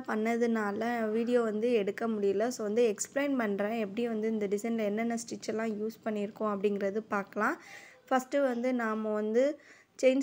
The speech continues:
ஸ்டிச் வந்து நான் வந்து கொடுத்துருக்கேன். ஜரி த்ரெட்ல வந்து ஒரு டூ லைன் வந்து செயின் ஸ்டிச் கொடுத்துருக்கேன். நெக்ஸ்ட்டு பார்த்தீங்கன்னா, அதுக்கப்புறமா சில்க் த்ரெட்ல வந்து ஒரு ஃபைவ் லைன் வந்து செயின் ஸ்டிச் கொடுத்துருக்கேன். அதுக்கப்புறமா ஒன் லைன் வந்து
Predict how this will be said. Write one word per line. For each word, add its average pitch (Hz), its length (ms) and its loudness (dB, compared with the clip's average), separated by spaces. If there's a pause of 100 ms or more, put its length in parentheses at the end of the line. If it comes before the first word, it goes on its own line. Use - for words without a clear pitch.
ஸ்டிச் 254 240 -2
வந்து 226 380 0
நான் 214 160 0
வந்து 208 280 0
கொடுத்துருக்கேன். 214 440 -2
ஜரி 220 340 2
த்ரெட்ல 240 320 -2
வந்து 220 300 2
ஒரு 226 240 2
டூ 233 180 0
லைன் 226 320 0
வந்து 214 340 -2
செயின் 220 220 0 (100)
ஸ்டிச் 220 280 -2
கொடுத்துருக்கேன். 202 560 -4 (420)
நெக்ஸ்ட்டு 247 320 -2 (100)
பார்த்தீங்கன்னா, 226 640 0
அதுக்கப்புறமா 220 640 -2
சில்க் 247 380 -4
த்ரெட்ல 240 220 0
வந்து 220 280 0
ஒரு 233 240 2
ஃபைவ் 208 240 0
லைன் 226 320 -2
வந்து 226 360 -2
செயின் 226 200 4 (100)
ஸ்டிச் 214 300 -4
கொடுத்துருக்கேன். 208 500 -4 (600)
அதுக்கப்புறமா 262 720 2
ஒன் 233 260 2
லைன் 247 240 4
வந்து 226 280 0